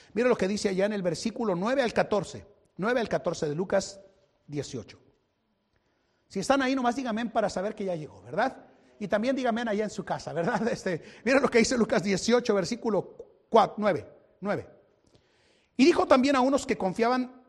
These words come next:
de sí como justos y menospreciaban a los otros esta parábola. Dos hombres subieron al templo a orar, el uno fariseo y el otro publicano, ¿verdad?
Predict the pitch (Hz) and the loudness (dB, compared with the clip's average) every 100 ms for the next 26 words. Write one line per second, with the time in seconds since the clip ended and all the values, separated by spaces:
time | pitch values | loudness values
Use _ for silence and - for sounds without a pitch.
0 | _ 165 190 - 277 320 247 - 285 - | _ -6 -4 -2 -2 -2 -4 -4 -6 -8
1 | - - - _ _ _ _ _ _ _ | -14 -18 -20 _ _ _ _ _ _ _
2 | _ _ 233 247 226 - 226 277 285 277 | _ _ 0 2 2 2 2 4 4 4
3 | 226 208 - 294 254 160 - - _ _ | 2 0 2 2 0 -10 -12 -20 _ _
4 | _ _ _ _ _ - - 220 - 160 | _ _ _ _ _ -2 0 2 2 0
5 | 127 98 - _ _ _ _ _ _ _ | 0 -8 -20 _ _ _ _ _ _ _
6 | _ _ - 339 392 381 339 262 254 269 | _ _ 4 6 6 4 2 2 2 2
7 | 226 165 226 226 214 202 311 - - _ | 0 0 -2 0 2 2 -2 -12 -20 _
8 | _ _ _ _ _ _ _ _ 202 247 | _ _ _ _ _ _ _ _ 2 4
9 | 262 220 190 - 269 339 - - - - | 4 4 2 6 6 8 4 -6 -16 -20
10 | _ _ _ _ _ 190 226 220 190 196 | _ _ _ _ _ 0 2 0 -2 -2
11 | 165 - 185 156 131 143 220 | -2 0 0 0 -6 -4 -4